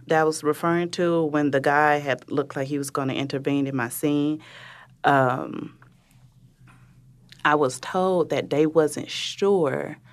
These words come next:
because he was so much bigger than me. Military, six four, solid.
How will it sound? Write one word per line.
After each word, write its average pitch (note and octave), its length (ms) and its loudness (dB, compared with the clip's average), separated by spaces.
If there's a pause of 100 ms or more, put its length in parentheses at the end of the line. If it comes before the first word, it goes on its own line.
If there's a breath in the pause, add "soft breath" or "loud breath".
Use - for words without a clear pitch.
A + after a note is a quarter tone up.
(160 soft breath)
because D#3 460 0
he E3 140 -2
was C#3 160 -4
so D3 140 0
much B2+ 240 -2 (120)
bigger C3+ 340 2
than G3 220 -4
me. G#3 360 -8 (320 soft breath)
Military, D#3+ 560 2
six D#3 320 -4
four, D3+ 380 0
solid. - 600 -4